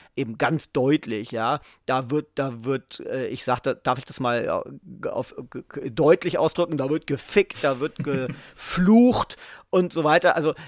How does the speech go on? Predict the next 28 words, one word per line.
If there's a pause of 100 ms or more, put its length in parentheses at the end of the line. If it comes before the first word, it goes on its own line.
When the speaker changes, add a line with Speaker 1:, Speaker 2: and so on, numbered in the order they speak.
Speaker 1:
das
ist
genau
das
Gegenteil
dessen,
was
Tolkien
etabliert
hat
eben.
Also (200)
eine,
eine
gewählte
Sprache.
Selbst
die
Orks
reden
ja
eigentlich
gewählt,
ja.
Ich
meine,
anders,
aber,